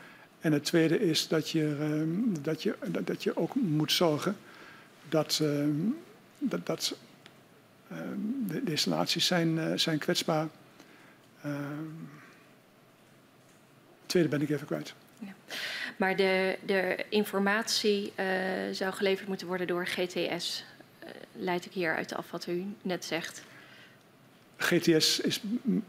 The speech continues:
Speaker 1: betrokken geweest bij dat onderzoek nummer zeven,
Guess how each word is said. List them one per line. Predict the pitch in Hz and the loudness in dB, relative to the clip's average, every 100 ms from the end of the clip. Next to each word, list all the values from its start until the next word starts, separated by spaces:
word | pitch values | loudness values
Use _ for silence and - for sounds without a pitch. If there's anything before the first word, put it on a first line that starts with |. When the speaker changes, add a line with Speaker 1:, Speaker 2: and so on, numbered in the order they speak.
| - | -6
Speaker 1:
betrokken | 170 143 165 160 151 | -4 0 2 2 0
geweest | 139 147 135 - 190 127 | 4 4 4 -2 -4 2
bij | 147 143 | 4 4
dat | 139 269 | 2 2
onderzoek | 165 165 170 | 4 4 4
nummer | 170 151 135 | 6 6 6
zeven, | 123 147 156 208 220 | 6 6 6 6 4